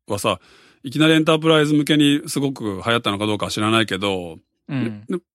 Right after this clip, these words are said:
Speaker 1: うちらもさ、出てきた時から使ってるじゃん？
Speaker 2: そうね。
Speaker 1: ね、それは遊びとしてこうね、使ってみて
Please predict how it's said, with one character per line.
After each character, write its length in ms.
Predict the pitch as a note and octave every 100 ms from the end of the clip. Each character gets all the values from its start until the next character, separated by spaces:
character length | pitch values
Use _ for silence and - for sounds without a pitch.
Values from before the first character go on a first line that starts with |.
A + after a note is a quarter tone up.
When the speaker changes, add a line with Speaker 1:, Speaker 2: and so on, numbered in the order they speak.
| -
Speaker 1:
う 80 | D3
ち 100 | F#3+
ら 100 | B2+
も 100 | G#2+
さ、 360 | A2+ G2 F2 - B2 B2
出 240 | - D3+ E3+
て 80 |
き 80 | C3+
た 80 | A2+
時 140 | G#2+
か 100 | -
ら 60 | G2
使 140 | -
っ 40 | G#2
て 100 | G#2
る 60 |
じ 60 | F#2
ゃ 20 |
ん？ 80 | - _ _ -
Speaker 2:
そ 100 | A#2+
う 40 |
ね。 220 | G2+ A#2 D#3 _ -
Speaker 1:
ね、 240 | D3 G2+ F2
そ 180 | - C3
れ 60 |
は 340 | C3 C3 B2+ - - -
遊 220 | A#2+ C3
び 80 | B2+
と 100 | B2
し 60 |
て 120 | -
こ 260 | A#2 B2 A#2
う 40 |
ね、 200 | D3+ G#2 - _ -
使 140 | -
っ 60 | A2
て 120 | A#2+
み 100 | A2
て 120 | G2+